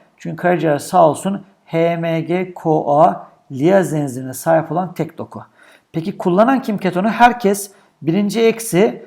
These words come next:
mitokondrisi olmadığı için eritrositler kullanamazlar. Kabul. İkinci eksi kimdi? Karaciğer. Niye karaciğer kullanamaz? Çünkü tiofaraza sahip olmayan doku karaciğerde. Soru, karaciğer niye keton kullanamaz? Çünkü karaciğerin tiofaraz enzimi yoktur.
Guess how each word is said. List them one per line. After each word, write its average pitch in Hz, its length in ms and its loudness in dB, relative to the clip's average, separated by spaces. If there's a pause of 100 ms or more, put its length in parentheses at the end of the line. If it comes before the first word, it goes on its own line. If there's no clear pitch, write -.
(240)
mitokondrisi 202 760 -2
olmadığı 185 440 0
için 196 360 -6
eritrositler 190 680 0
kullanamazlar. 127 640 -6
Kabul. 123 420 -2 (440)
İkinci 202 420 -4
eksi 220 280 -4
kimdi? 226 300 -4
Karaciğer. 180 600 0 (320)
Niye 196 220 -2
karaciğer 185 420 4
kullanamaz? 156 580 -2 (280)
Çünkü 165 380 -8
tiofaraza 175 560 0
sahip 170 360 -2
olmayan 143 400 -4
doku 135 120 -10
karaciğerde. 110 380 -10
Soru, 170 520 2 (240)
karaciğer 165 640 2
niye 214 280 -4
keton 160 340 -6
kullanamaz? 139 680 -8 (220)
Çünkü 165 380 -10
karaciğerin 156 500 -2
tiofaraz 151 640 -6
enzimi 143 400 -8
yoktur. 156 500 -8